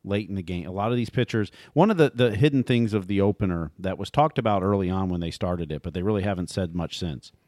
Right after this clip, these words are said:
is that when you're putting some of these relief pitchers in, in the first, second, third, or fourth innings, there's less pressure on them, and they're, they're not in such high leverage situations,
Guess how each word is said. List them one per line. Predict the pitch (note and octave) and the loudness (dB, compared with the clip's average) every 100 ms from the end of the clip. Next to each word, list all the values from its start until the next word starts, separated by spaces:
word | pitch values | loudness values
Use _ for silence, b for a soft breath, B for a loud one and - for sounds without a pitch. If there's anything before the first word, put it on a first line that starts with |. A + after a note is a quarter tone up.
| _ _ - | _ _ -6
is | G2+ | -4
that | G#2 G#2 G2 - b b b b b _ _ _ | -2 -2 -2 -8 b b b b b _ _ _
when | D3 D3 | -6 0
you're | C3+ | 2
putting | D#3+ F#3+ | 4 4
some | F#3 E3 | 4 4
of | D3+ | 4
these | A#2+ | 4
relief | B2+ B2+ - | 2 2 0
pitchers | B2+ A#2+ G2+ | -2 0 0
in, | G#2+ | 2
in | G#2 | 2
the | G2 | 0
first, | - A2 G2 | 0 0 0
second, | - F#2+ G2 F#2 | -2 -2 -4 -8
third, | - G2+ G2 F#2 | -6 -2 -2 -4
or | |
fourth | - G2 F#2 | -2 0 0
innings, | G2+ F#2 D#2+ D2+ - _ _ _ _ | 0 -2 -4 -8 -14 _ _ _ _
there's | A#2+ B2+ | 0 2
less | C3 | 0
pressure | - B2 G#2 G2+ | 2 2 2 -2
on | E2+ D2 | -2 -4
them, | C2 A#1+ _ _ - | -10 -14 _ _ -8
and | G#2 | -4
they're, | A2 - | -4 -4
they're | A#2+ | -6
not | A#2 A#2+ C3 | -2 0 0
in | A2+ | -2
such | - A2+ - | -2 -4 -2
high | A#2 G#2+ | -2 -2
leverage | G2 F#2 F2 - | -4 -6 -8 -6
situations, | F#2+ F#2+ F2 D#2+ C#2 A#1+ | -6 -4 -4 -6 -10 -16